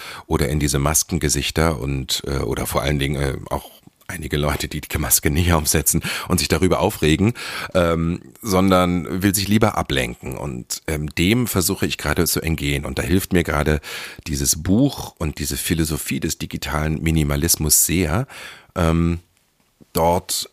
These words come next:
äh, mir dessen bewusst zu werden und versuchen, achtsamer und wieder gehaltvoller mit meinem Alltag umzugehen.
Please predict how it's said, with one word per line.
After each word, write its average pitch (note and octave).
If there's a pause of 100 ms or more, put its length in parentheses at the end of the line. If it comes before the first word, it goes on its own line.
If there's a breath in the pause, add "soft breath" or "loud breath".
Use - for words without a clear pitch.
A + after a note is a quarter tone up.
äh, D2+
mir F2+
dessen F#2
bewusst F2
zu F#2
werden F2+
und -
versuchen, F#2+
achtsamer G#2
und F2
wieder E2+
gehaltvoller -
mit D2
meinem C#2
Alltag C#2+
umzugehen. -